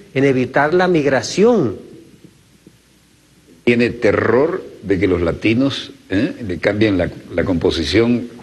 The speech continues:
Speaker 2: white anglo-saxon protestant, del
Speaker 1: Tal
Speaker 2: wasp.
Speaker 1: cual.
Speaker 2: Ellos
Speaker 1: Ese
Speaker 2: son others.
Speaker 1: ese, ese es el terror estadounidense.
Speaker 2: En el fondo es un racismo latente, ¿no?
Speaker 1: Es un racismo total.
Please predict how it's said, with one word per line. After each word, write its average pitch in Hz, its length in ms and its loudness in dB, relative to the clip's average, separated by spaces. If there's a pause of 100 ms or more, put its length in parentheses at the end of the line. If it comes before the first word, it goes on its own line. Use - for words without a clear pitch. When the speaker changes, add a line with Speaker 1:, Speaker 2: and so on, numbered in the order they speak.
(100)
Speaker 2:
white 120 360 2
anglo-saxon 107 840 -2
protestant, - 680 -2
del 82 120 -2
Speaker 1:
Tal 110 140 2
Speaker 2:
wasp. - 200 -2
Speaker 1:
cual. 90 320 -2 (720)
Speaker 2:
Ellos 90 180 2
Speaker 1:
Ese - 60 2
Speaker 2:
son 120 220 0
others. 87 500 0 (160)
Speaker 1:
ese, 170 360 0
ese 170 180 0
es 196 40 2
el 190 120 0
terror 170 440 2
estadounidense. 107 880 0 (500)
Speaker 2:
En 104 100 2
el 101 100 0
fondo 156 260 2
es 131 80 2
un 135 80 2
racismo 113 420 0
latente, 87 440 -4
¿no? - 500 -18
Speaker 1:
Es - 60 -16
un - 80 -12
racismo 127 400 -2
total. 95 420 -4